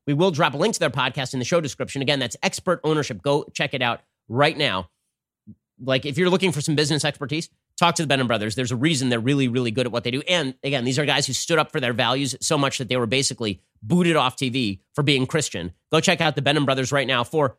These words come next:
a dose of values and a dose of business sense. Go check out their brand new podcast, Expert Ownership,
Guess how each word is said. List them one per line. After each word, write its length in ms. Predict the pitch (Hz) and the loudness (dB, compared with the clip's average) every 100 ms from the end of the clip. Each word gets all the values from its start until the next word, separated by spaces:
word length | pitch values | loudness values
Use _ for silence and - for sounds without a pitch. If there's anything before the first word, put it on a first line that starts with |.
| - | -4
a 80 | 151 | 2
dose 240 | 196 214 | 4 2
of 80 | 170 | 0
values 320 | 151 160 156 | 0 2 -2
and 180 | 170 202 | 0 0
a 60 | |
dose 240 | 139 127 - _ | 0 -2 -4 _
of 100 | 123 | -4
business 380 | 131 165 151 131 | 0 0 2 0
sense. 280 | - 104 95 _ - | -2 -4 -6 _ -2
Go 80 | |
check 220 | 160 170 156 | 0 0 0
out 140 | 147 | 0
their 240 | 135 117 - | 0 -2 -6
brand 420 | 113 127 151 165 - | -8 0 2 2 0
new 280 | 135 120 - _ - | 0 0 -6 _ 0
podcast, 400 | 170 156 156 131 - | 0 2 -2 -4 -6
Expert 360 | 175 - 151 - | -8 -4 -4 -2
Ownership, 440 | 143 131 131 110 | -2 -2 -4 -8